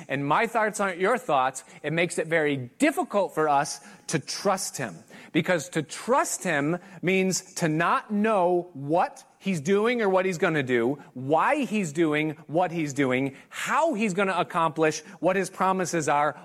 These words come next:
or this is the big one, when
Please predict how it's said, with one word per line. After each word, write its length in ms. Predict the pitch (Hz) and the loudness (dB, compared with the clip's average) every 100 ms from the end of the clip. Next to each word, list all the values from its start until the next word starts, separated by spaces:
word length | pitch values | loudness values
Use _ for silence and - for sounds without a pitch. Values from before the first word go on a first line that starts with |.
| - | -2
or 200 | 170 156 | 0 0
this 200 | 170 190 | -2 -2
is 100 | 147 | -2
the 100 | 151 | 0
big 200 | 170 147 | 0 0
one, 440 | 127 117 117 127 - _ _ _ - | 0 0 -2 -6 -12 _ _ _ -18
when 760 | 120 127 208 220 143 131 160 | -8 -2 0 2 0 0 -2